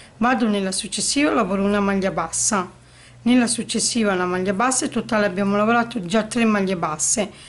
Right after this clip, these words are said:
nella successiva maglia bassa abbiamo lavorato quattro maglie basse. Adesso andiamo a fare, eh, togliamo una maglia, entro nella maglia bassa successiva, prendo il filo, vado nella maglia bassa successiva, prendo il filo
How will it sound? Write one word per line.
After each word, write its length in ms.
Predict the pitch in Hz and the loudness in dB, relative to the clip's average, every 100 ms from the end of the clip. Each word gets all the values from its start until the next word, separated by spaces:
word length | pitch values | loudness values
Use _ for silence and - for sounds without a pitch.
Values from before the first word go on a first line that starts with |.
| - - | -20 -8
nella 240 | - 262 240 | 2 4 4
successiva 760 | - 233 302 - 302 294 294 - - - - - - - | 2 -2 -4 0 2 2 2 -6 -20 -20 -20 -20 -20 -2
maglia 300 | 240 233 220 | 2 4 2
bassa 380 | 175 170 - 233 | 0 -2 0 2
abbiamo 320 | 233 240 202 | 4 4 2
lavorato 480 | 208 220 277 285 - | 2 2 2 0 -4
quattro 420 | - 240 240 233 | -2 -2 -2 0
maglie 300 | 202 196 185 | 2 2 0
basse. 560 | 165 160 - - 208 196 - - - - | -2 -4 -4 -2 -2 -4 -12 -20 -18 -6
Adesso 320 | 247 262 277 | 0 2 4
andiamo 240 | 294 262 269 | 4 4 4
a 60 | 269 | 2
fare, 440 | 254 208 226 - | 2 2 2 0
eh, 200 | 269 233 | 0 2
togliamo 440 | 233 277 240 214 220 | 2 2 4 4 2
una 120 | 214 | 2
maglia, 540 | 196 175 175 180 185 - - - - | 2 0 0 -2 -4 -8 -20 -20 0
entro 340 | 254 254 233 | 4 4 2
nella 240 | 220 202 | 0 0
maglia 280 | 196 208 208 | 0 0 0
bassa 320 | 196 208 - 202 | 0 0 0 -4
successiva, 460 | - 196 - 302 | -4 -2 2 2
prendo 380 | - 240 202 196 | 2 0 0 0
il 60 | 196 | -4
filo, 460 | - 196 170 180 - - - - | -4 -4 -4 -8 -12 -20 -20 -2
vado 260 | 247 240 220 | 0 2 2
nella 220 | 208 202 | 2 0
maglia 260 | 208 214 | 0 0
bassa 320 | 196 220 - 190 | 0 0 0 -4
successiva, 560 | 190 - 220 302 302 | -4 -2 0 2 2
prendo 420 | 285 233 214 202 | 2 0 2 2
il 60 | 202 | 0
filo 460 | - 208 175 185 | -2 -4 -2 -4